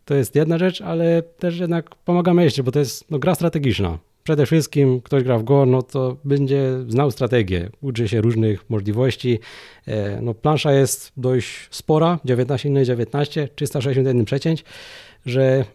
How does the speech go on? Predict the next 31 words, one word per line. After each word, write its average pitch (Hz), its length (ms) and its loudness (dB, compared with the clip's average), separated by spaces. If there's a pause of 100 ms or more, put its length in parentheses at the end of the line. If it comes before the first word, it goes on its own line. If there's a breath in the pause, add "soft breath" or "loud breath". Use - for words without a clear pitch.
mm, 123 460 2
można 127 300 2
grać 127 340 0
raz 120 280 0
w 104 40 0
jednym 135 420 2 (120)
miejscu 135 260 0
na 131 120 0
planszy, 135 300 -2
później 107 280 -2
w - 60 -2
innym 139 180 6
miejscu 135 220 0
na 135 100 -2
planszy. 135 380 -2 (460 loud breath)
No 135 180 2
i, 151 420 2 (600 soft breath)
e, 147 540 -4 (160)
nie 160 100 6
jest - 400 0 (260)
człowiek 156 340 2
w - 20 -14
stanie 165 500 2 (100)
wszystkiego 160 420 -4
jakoś 147 360 0
przewidzieć, 135 680 0
co 131 160 -2
się 117 160 -2
dzieje 131 300 4
tam 110 280 0
lokalnie, 143 460 2